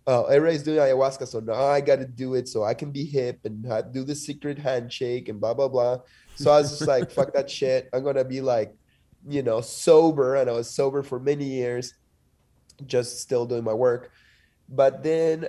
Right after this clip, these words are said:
Speaker 1: I had a solo exhibition in Lima, Peru, two thousand thirteen, and a shaman that I'd been observing online for many years came to play music at it. And then he's like, "Hey, man, you're ever gonna come to the jungle and get to meet ayahuasca?"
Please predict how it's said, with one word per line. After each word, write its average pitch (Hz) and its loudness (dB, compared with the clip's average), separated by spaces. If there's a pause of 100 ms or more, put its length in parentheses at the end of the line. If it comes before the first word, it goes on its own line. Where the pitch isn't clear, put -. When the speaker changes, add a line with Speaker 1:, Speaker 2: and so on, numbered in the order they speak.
(120)
Speaker 1:
I 135 2
had 147 0
a 185 -2
solo 170 2
exhibition 147 -6
in 131 -4
Lima, 139 -4
Peru, 131 0
two 139 -12
thousand 139 0
thirteen, 123 -8 (380)
and 120 -6
a 120 -2
shaman 143 0
that 135 4
I'd 123 2
been 120 -10 (100)
observing 143 -2
online 120 0
for 120 -8
many 120 -6
years 123 -2
came 135 -8
to 127 -18
play 113 -6
music 135 -2
at 120 2
it. 120 0
And 117 -6
then 120 -4
he's 120 -8
like, 120 -2
"Hey, 233 -10
man, 190 -6
you're 156 -2
ever 196 0
gonna 247 -4
come 208 -8
to 208 -2
the 180 -6
jungle 156 2
and 123 -4
get 127 -6
to 131 -8
meet 127 -6
ayahuasca?" 123 0